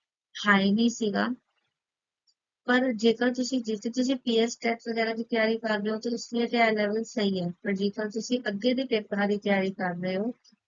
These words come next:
ਤੇ ਉਸ ਲਈ ਤੁਹਾਨੂੰ ਹਾਈ ਲੈਵਲ ਦੀ ਲੋੜ ਹੈ। ਤੇ ਜਿਸ ਦੀ ਵੀ ਆਪਾਂ ਇੱਕ ਦੂਸਰੀ ਵੀਡੀਓ ਲੈ ਕੇ ਆਵਾਂਗੇ, ਜਿਸ ਦੇ ਵਿੱਚ ਹੋਰ ਬਹੁਤੇ ਸ਼ਬਦਾਂ ਦੀ ਥਾਂ ਇੱਕ ਸ਼ਬਦ ਹੋਣਗੇ। ਤੇ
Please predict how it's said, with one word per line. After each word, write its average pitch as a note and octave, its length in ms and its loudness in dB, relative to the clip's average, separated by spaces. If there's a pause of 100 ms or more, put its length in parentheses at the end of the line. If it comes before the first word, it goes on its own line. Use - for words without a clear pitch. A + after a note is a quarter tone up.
ਤੇ A3+ 60 2
ਉਸ A3+ 220 -2
ਲਈ A3 80 0
ਤੁਹਾਨੂੰ A3 380 -2
ਹਾਈ G3 200 2
ਲੈਵਲ F#3+ 340 0
ਦੀ G3+ 140 0
ਲੋੜ F#3 360 0
ਹੈ। G3 140 -2 (1500)
ਤੇ A#3+ 60 2
ਜਿਸ G#3 300 2
ਦੀ B3 120 4
ਵੀ B3+ 100 4
ਆਪਾਂ A3 300 0
ਇੱਕ A3+ 200 -2
ਦੂਸਰੀ A3 580 -2
ਵੀਡੀਓ G#3+ 240 0
ਲੈ G#3 160 2
ਕੇ G3 200 -4
ਆਵਾਂਗੇ, F#3 480 -2
ਜਿਸ G3+ 240 2
ਦੇ G#3 120 0
ਵਿੱਚ G#3 300 -4 (320)
ਹੋਰ A3+ 240 4
ਬਹੁਤੇ G#3 420 0
ਸ਼ਬਦਾਂ G3 360 -2
ਦੀ G3 120 -2
ਥਾਂ F#3+ 240 -4
ਇੱਕ G3+ 140 -12
ਸ਼ਬਦ F#3+ 420 -6
ਹੋਣਗੇ। F#3 480 -2 (720)
ਤੇ - 60 -4